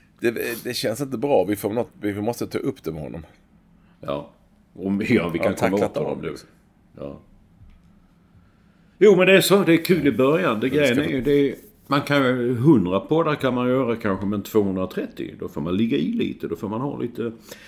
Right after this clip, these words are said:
Speaker 2: så det är inte den första
Speaker 1: Ja.
Speaker 2: och de, det är inte de fem första poddarna som är viktiga, utan det är ju när man hänger i och är kvar en, alltså håller på en och gör, ja, så.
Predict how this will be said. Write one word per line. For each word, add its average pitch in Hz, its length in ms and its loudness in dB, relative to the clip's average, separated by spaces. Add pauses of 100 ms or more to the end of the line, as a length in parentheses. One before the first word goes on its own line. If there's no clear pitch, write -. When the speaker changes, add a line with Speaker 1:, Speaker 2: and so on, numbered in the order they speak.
(140)
Speaker 2:
så - 300 -4
det 107 140 0
är 123 60 -2
inte 120 140 -2
den 101 260 0
första - 520 -2
Speaker 1:
Ja. 139 100 4
Speaker 2:
och 139 60 0
de, 101 280 -4
det 127 80 2
är 127 40 6
inte 131 140 0
de 107 160 2
fem 113 320 2
första 113 400 2
poddarna 110 520 -2
som 104 140 -6
är 98 60 -2
viktiga, 104 280 -2
utan 98 280 -4
det 104 80 -2
är 107 120 2
ju 87 120 0
när 87 140 -4
man 92 120 -4
hänger 107 360 -2
i 80 280 -6 (260)
och 92 160 -2
är 95 40 -2
kvar 95 380 -2
en, 104 220 -6
alltså - 260 -8
håller 127 200 -4
på 123 300 -2
en 131 280 -8
och 92 100 -10
gör, 113 360 -2 (100)
ja, 82 180 -12 (360)
så. - 280 -16